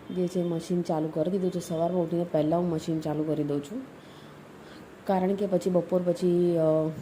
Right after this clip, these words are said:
થોડો કંટાળો આવી જાય છે અને બીજા બધા કામ છે થોડા રખડી પડે છે એટલા માટે. તબિયત ઠીક છે નહીં, શું થયું છે કહેવા, કહેવાય એવું છે નહીં.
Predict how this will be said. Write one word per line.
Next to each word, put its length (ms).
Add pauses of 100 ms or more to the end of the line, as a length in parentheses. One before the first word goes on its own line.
(180)
થોડો 120
કંટાળો 400
આવી 180
જાય 160
છે 160
અને 280
બીજા 240
બધા 160
કામ 280
છે 220
થોડા 380
રખડી 320
પડે 260
છે 140
એટલા 280
માટે. 400 (440)
તબિયત 300
ઠીક 200
છે 240
નહીં, 240
શું 400
થયું 160
છે 260
કહેવા, 280
કહેવાય 500
એવું 160
છે 280
નહીં. 300